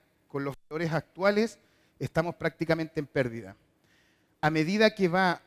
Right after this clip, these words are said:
aumentando el nivel de tecnología, tanto de alimentadores como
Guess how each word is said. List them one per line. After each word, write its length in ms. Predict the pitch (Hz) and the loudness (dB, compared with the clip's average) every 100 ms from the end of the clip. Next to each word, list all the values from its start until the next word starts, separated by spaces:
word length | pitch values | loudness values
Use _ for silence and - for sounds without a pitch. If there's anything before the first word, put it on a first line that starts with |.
| - | 0
aumentando 1400 | 147 147 143 147 139 127 _ 190 202 190 147 127 127 127 - | 2 2 0 -2 -2 -4 _ -2 0 -2 -4 -6 -10 -10 2
el 340 | 143 139 135 | 6 6 6
nivel 540 | 139 135 127 165 180 | -2 -2 0 2 2
de 80 | 156 | 2
tecnología, 880 | 165 151 143 143 131 - 185 165 135 | -2 -2 -2 -4 -6 -6 0 2 2
tanto 500 | - 156 156 - 151 | 0 0 0 -2 -4
de 220 | 135 139 - | 0 0 0
alimentadores 1300 | 135 131 131 131 123 - 127 123 185 175 143 143 | -2 0 -2 -4 -6 -4 -4 -2 -4 -4 -4 -4
como 360 | - 143 135 135 | -8 -10 -10 -6